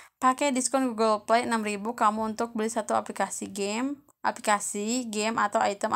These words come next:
di, di atas enam ribu. Penawaran berlaku saat melakukan pembayaran. Nah, lihat persyaratan lengkap juga Bos Bis bisa lihat. Nih. Ya. Nah, kalau mau pakai tinggal klik aja tukarkan kode.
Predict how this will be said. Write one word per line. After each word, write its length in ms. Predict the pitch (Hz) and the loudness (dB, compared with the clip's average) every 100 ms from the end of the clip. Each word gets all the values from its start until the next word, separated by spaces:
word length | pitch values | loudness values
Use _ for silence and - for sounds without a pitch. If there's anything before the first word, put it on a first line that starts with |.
| 214 | 0
di, 160 | 208 202 - - - - - | 2 0 -2 -20 -20 -18 -6
di 100 | 208 | 0
atas 380 | 196 196 226 233 | 2 4 0 2
enam 160 | 214 | -2
ribu. 480 | 202 196 185 208 - | 0 -2 0 0 0
Penawaran 400 | 208 202 190 202 | -2 2 2 2
berlaku 320 | 202 196 226 | 0 -2 -2
saat 260 | 226 208 214 _ _ _ | 0 0 -2 _ _ _
melakukan 560 | - 208 202 202 214 214 | -2 0 0 0 -4 -2
pembayaran. 720 | 202 190 190 190 196 190 190 _ _ _ - - - _ - | -4 -2 0 0 0 -2 -6 _ _ _ -10 -10 -10 _ -8
Nah, 160 | 208 | -6
lihat 240 | 196 196 202 | -4 -4 -8
persyaratan 480 | 202 196 202 196 196 | -10 -6 -4 -4 -6
lengkap 480 | 190 214 233 - | -4 -4 -4 -8
juga 320 | 202 196 202 208 | -10 -2 -2 -2
Bos 240 | 202 190 | -6 -8
Bis 160 | 208 202 | -12 -10
bisa 240 | 196 202 | -6 -6
lihat. 340 | 196 196 214 240 - _ _ - | -4 -4 -4 -6 -18 _ _ -10
Nih. 320 | 220 202 190 _ _ _ _ _ _ _ _ _ _ - _ | -8 -8 -10 _ _ _ _ _ _ _ _ _ _ -20 _
Ya. 400 | 214 185 196 214 _ _ _ _ _ _ _ _ _ _ _ - - _ - | -8 -8 -8 -14 _ _ _ _ _ _ _ _ _ _ _ -20 -20 _ -10
Nah, 80 | 220 | -6
kalau 320 | 214 214 214 | 0 2 2
mau 80 | 208 | 0
pakai 320 | 196 202 240 | -2 0 -4
tinggal 340 | 247 208 196 196 | -4 -2 0 0
klik 220 | 202 196 | -4 -4
aja 240 | - 214 | -6 -6
tukarkan 560 | 220 208 196 190 196 196 | -8 -6 -6 -6 -8 -8
kode. 320 | - 185 185 | -8 -8 -12